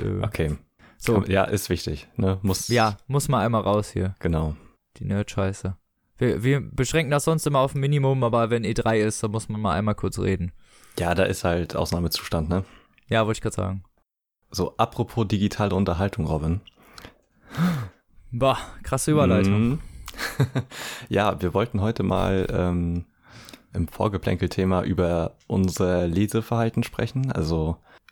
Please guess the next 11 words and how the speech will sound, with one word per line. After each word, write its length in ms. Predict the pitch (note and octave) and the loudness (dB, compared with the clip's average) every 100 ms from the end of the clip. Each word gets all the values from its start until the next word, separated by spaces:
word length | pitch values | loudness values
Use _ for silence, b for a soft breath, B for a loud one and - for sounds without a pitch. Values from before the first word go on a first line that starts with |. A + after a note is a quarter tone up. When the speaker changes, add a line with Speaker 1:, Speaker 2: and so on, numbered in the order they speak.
| - | -2
Speaker 2:
wie 200 | G#2 A#2 | 0 2
wir 120 | A#2+ | 2
lesen 500 | G#2+ A2+ G#2 A2 G#2 | 4 2 4 2 2
und 320 | G#2 E2 E2 - | 0 0 -2 0
wann 220 | F#2 A2 | 0 2
wir 100 | G#2 | 2
lesen 520 | G2 G2 F#2+ G2 F#2 | 2 2 2 2 2
und 240 | E2 D#2+ - | 0 0 0
wo 160 | G#2 | 2
wir 100 | A2 | 2
lesen 440 | G#2 A2 G#2 A2+ | 2 2 2 0